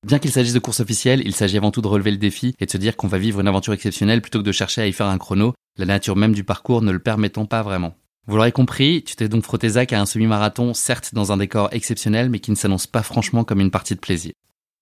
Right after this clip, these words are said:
Avant que tu ne partages avec nous le récit de ta course épique, petit passage obligé par notre rubrique, la question qui pique de course épique,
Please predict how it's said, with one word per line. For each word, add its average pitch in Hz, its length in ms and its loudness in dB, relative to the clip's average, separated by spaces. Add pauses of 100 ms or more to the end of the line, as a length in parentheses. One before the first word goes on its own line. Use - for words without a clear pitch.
(180)
Avant 117 240 2
que 131 60 0
tu 143 60 2
ne 135 40 4
partages 131 300 2
avec 117 180 0
nous 135 80 4
le 123 60 4
récit 113 240 2
de 127 60 -12
ta 110 100 -2
course - 240 -4
épique, - 360 -8
petit - 200 -4
passage 120 320 2
obligé 113 320 2
par 101 160 0
notre 95 260 0
rubrique, 104 540 -2
la 98 100 -4
question 110 320 0
qui 104 140 -2
pique 113 200 -4
de 107 80 0
course 107 280 -4
épique, - 380 -8